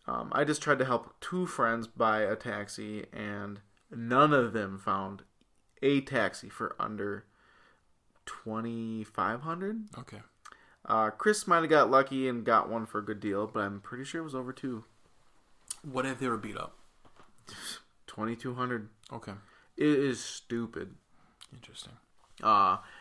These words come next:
Speaker 1: when I got into the hobby, taxis were, like, seven, eight hundred bucks.
Speaker 2: Hmm.
Speaker 1: And a thousand was, like, home use only. Oh my god.
Speaker 2: Really?
Speaker 1: And then they started climbing up, and then they fucking jumped.
Speaker 2: Skyrocketed.
Speaker 1: They went from twelve hundred to, like, twenty-five hundred.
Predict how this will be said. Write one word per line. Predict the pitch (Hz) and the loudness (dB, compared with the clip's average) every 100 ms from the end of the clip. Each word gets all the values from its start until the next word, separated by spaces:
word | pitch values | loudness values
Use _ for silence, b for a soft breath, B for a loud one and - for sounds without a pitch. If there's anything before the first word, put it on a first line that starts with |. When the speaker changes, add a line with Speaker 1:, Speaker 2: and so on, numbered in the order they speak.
| B - | B -2
Speaker 1:
when | 139 | 4
I | 131 147 | 6 8
got | 151 143 | 6 6
into | 147 | 2
the | 131 | 0
hobby, | 120 107 113 135 147 - | 2 2 2 -2 -6 -10
taxis | - 139 123 - 120 | -2 0 0 -4 -2
were, | 123 | 0
like, | 110 - _ | 0 -2 _
seven, | - - - 101 104 | -16 -8 -4 -4 -6
eight | 101 | -10
hundred | 98 95 | -10 -10
bucks. | 98 101 - - _ | -10 -12 -14 -20 _
Speaker 2:
Hmm. | 117 98 - _ _ _ _ _ _ _ _ - | -10 -10 -14 _ _ _ _ _ _ _ _ -4
Speaker 1:
And | 143 | 0
a | 131 | 2
thousand | 135 113 117 135 | 4 4 4 0
was, | 127 113 | -6 -4
like, | 104 98 - - | -4 -6 -12 -16
home | - 123 | -10 -6
use | 110 107 | -6 -6
only. | 113 104 107 104 95 _ _ | -8 -6 -8 -10 -14 _ _
Oh | 117 107 | -10 -8
my | 104 | -10
god. | - 50 87 - - 123 | -10 -10 -10 -16 -20 -12
Speaker 2:
Really? | 113 110 92 - b b b b - | -8 -8 -10 -18 b b b b -8
Speaker 1:
And | 139 | -2
then | 160 | 0
they | 175 | 2
started | - 143 143 139 | 4 4 4 0
climbing | - 127 131 127 | 2 4 4 0
up, | 113 110 - _ - | 2 0 -4 _ -10
and | 117 | -6
then | 107 107 | -4 -2
they | 98 98 - - | -4 -4 -12 -6
fucking | 110 104 95 92 | -4 -4 -8 -14
jumped. | - 104 101 104 101 | -8 -4 -2 -2 -4
Speaker 2:
Skyrocketed. | - 110 104 | -6 -12 -6
Speaker 1:
They | 127 | -2
went | 139 | -2
from | 139 127 | -2 -2
twelve | 127 123 | 2 2
hundred | 135 135 135 | 2 0 0
to, | 110 | 0
like, | 98 | -2
twenty-five | - 104 101 90 92 | -6 -8 -4 -4 -4
hundred. | 92 90 | -8 -12